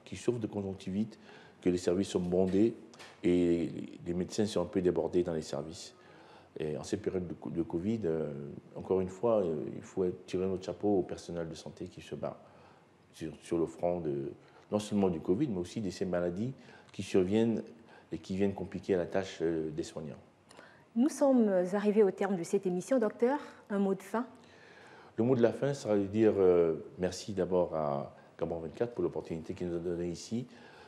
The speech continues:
Speaker 1: de répéter que la conjonctivite que nous observons actuellement, c'est une conjonctivite saisonnière. Elle est chaque année au rendez-vous des problèmes de santé récurrents au Gabon. Donc, euh, pas d'affolement. Prenons simplement des mesures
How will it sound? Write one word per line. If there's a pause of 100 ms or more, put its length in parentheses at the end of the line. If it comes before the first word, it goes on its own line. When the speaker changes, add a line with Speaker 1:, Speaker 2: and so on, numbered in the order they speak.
(120)
Speaker 1:
de
répéter
que
la
conjonctivite (160)
que
nous
observons
actuellement,
c'est
une
conjonctivite
saisonnière. (640)
Elle
est (200)
chaque
année
au
rendez-vous (500)
des
problèmes
de
santé
récurrents
au
Gabon. (640)
Donc,
euh, (200)
pas
d'affolement. (1300)
Prenons
simplement
des
mesures